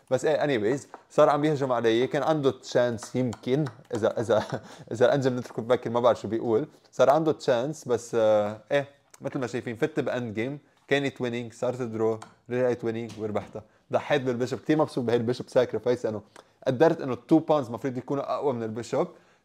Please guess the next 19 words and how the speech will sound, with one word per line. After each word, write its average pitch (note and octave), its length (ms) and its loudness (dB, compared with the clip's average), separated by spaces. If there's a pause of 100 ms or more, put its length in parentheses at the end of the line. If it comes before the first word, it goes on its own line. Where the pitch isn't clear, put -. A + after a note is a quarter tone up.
(120)
تو G#3 120 6
بانز G3 420 2
كانوا C#3+ 280 -2 (100)
مثل A#3 180 4 (120)
البيشوب، D#3 640 2
بس C3 220 -4
هو F3+ 160 4
اللي D#3+ 100 2
لازم B2+ 260 -2
يلعب B2+ 300 2
كتير C3 360 0
اكيرتلي. A#2 380 -2
انا C3+ 120 -2
لعبي B2 320 2
اهين، A2 420 -2 (320)
ما D#3 120 0
لعب C#3 260 2
اكيرتلي، A#2+ 600 -2 (280)
غلط. C#3 440 4